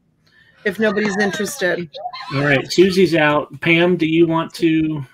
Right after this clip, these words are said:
Speaker 2: you had a sixty bid, but if you take Susie's out, we were back to Melanie at forty. So we could do Pam at forty-five if you're interested.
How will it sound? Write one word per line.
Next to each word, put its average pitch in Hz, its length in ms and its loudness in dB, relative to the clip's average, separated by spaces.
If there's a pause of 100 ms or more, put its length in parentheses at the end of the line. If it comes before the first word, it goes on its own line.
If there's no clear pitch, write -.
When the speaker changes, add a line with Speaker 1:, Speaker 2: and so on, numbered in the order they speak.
(880)
Speaker 2:
you 151 120 -2
had 165 160 0
a 139 60 -2
sixty - 480 -2
bid, 135 500 0
but 123 200 -6 (840)
if 135 80 -2
you 139 80 0
take 156 180 -2 (100)
Susie's 165 420 4
out, 123 440 -2
we 139 580 2
were 131 160 0
back 135 300 -2
to 135 80 -2
Melanie 143 420 0
at - 140 -10
forty. 123 500 -2 (1000)
So 143 180 -2
we 139 120 2
could 135 140 -4
do 135 160 0
Pam 156 380 -2
at - 220 -8
forty-five 135 880 -2
if 123 180 -8
you're 135 120 -4
interested. 127 720 -10